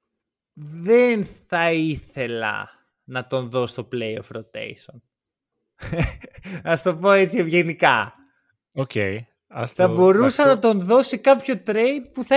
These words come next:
Speaker 1: έρθει ένας παίχτης που θα είναι στο playoff rotation. Για να το πω ακόμα πιο διακριτικά.
Speaker 2: Οκ. Εντάξει,
Speaker 1: Αυτά
Speaker 2: το
Speaker 1: για
Speaker 2: ακούω.
Speaker 1: τον Pritchard. Αυτά.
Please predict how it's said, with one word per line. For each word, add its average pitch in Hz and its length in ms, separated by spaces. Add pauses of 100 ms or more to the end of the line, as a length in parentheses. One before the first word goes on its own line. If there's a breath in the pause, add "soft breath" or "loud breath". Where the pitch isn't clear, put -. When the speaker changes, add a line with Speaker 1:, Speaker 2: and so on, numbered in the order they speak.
Speaker 1:
έρθει 277 220
ένας 214 300
παίχτης - 420
που 156 100
θα 151 180
είναι 151 240
στο 131 200
playoff 117 320 (100)
rotation. 104 600 (380 soft breath)
Για 147 100
να 160 80
το 151 120
πω 156 120
ακόμα 175 420
πιο 135 160
διακριτικά. 110 760 (1300)
Speaker 2:
Οκ. 131 180
Εντάξει, 110 280 (340)
Speaker 1:
Αυτά 135 400
Speaker 2:
το 196 60
Speaker 1:
για 151 120
Speaker 2:
ακούω. 107 160
Speaker 1:
τον - 60
Pritchard. 104 400 (920)
Αυτά. 135 560